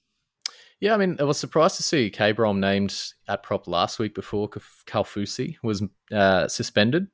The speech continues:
So maybe that's the, that's a sign of Bennett showing his cards. I really, I think Lemuelo's played that well that it'd be hard to bench him or take time away. So get a couple of weeks anyway to start while,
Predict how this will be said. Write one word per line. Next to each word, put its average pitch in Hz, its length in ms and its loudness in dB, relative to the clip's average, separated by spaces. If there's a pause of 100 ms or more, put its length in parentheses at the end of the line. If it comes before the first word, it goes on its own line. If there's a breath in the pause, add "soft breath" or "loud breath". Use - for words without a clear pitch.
(120)
So 123 140 4
maybe 156 300 4
that's - 240 2
the, 117 340 6
that's 101 240 0
a 95 100 -4 (340)
sign 104 300 2
of 92 80 -4
Bennett 98 240 -2
showing 101 220 -4
his - 100 -8
cards. - 640 -4
I 120 60 -10
really, 117 260 0
I 113 60 2
think - 260 -2 (360)
Lemuelo's 104 540 2
played 98 240 -4
that 95 240 2
well 95 340 2
that 92 120 -2
it'd 82 140 -10
be 98 100 -12
hard 110 280 0
to 101 100 -4
bench 92 360 -6
him 101 160 -4
or 90 180 -4 (380 loud breath)
take - 180 0
time 120 220 0
away. 98 380 0
So 98 480 -6 (260)
get 185 100 -2
a 170 60 2
couple - 240 2
of 110 60 0
weeks 113 240 -2
anyway 104 260 0
to - 60 -10
start 92 340 -2
while, 92 320 -2